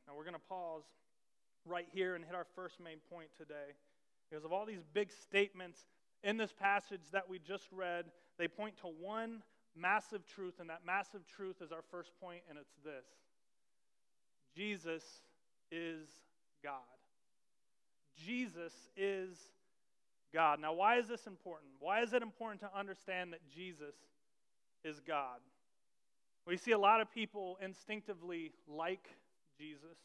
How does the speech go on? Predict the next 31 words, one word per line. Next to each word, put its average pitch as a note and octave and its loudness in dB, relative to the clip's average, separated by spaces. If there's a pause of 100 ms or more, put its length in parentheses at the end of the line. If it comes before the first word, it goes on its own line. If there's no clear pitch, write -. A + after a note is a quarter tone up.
(920)
Even A3+ 8
some G#3 4
non-believers G#3 10
will F#3 -10
say G#3 -2
things G3+ -4
like, F#3+ 0
"I'm G3 2 (120)
fine B3+ 6
with F#3+ -6
Jesus, F#3+ -2
but F#3 -2
it's - -4
just - -10
the E3+ -12
church F#3+ -8 (760)
that D3+ 2
I D#3 10
have D3 6
a C3+ -10
problem D3 -6
with." C3+ -14 (100)
But D#3+ -4
you F3 -6
see, B3 -2
it's A#3 -2
not A3 4
enough F#3+ 2
to G3+ -12
just E3 -8
like D#3 -8